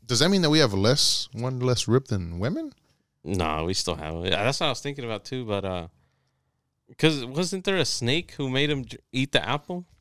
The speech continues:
Speaker 1: Yeah,
Speaker 2: Wait, that
Speaker 1: that's,
Speaker 2: was the
Speaker 1: that,
Speaker 2: devil.
Speaker 1: that was Satan. Yeah, the devil. He made
Speaker 2: Okay.
Speaker 1: him.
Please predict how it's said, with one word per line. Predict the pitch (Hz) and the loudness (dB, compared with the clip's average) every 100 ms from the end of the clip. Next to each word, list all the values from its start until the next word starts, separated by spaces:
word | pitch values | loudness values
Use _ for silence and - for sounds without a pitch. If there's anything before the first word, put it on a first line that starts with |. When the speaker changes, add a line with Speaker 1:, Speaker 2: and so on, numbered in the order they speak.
| _ - | _ 0
Speaker 1:
Yeah, | - 147 | 8 8
Speaker 2:
Wait, | 117 | 8
that | |
Speaker 1:
that's, | 135 117 | 6 6
Speaker 2:
was | 117 | 6
the | |
Speaker 1:
that, | 120 127 | 8 8
Speaker 2:
devil. | 113 92 | 6 4
Speaker 1:
that | 107 | 4
was | 101 92 | 6 6
Satan. | - 135 - | 6 6 6
Yeah, | 127 110 | 6 6
the | 92 | 6
devil. | 90 120 101 90 | 4 6 6 4
He | 110 | 4
made | 107 110 110 | 4 4 4
Speaker 2:
Okay. | |
Speaker 1:
him. | 98 90 87 | 2 0 -6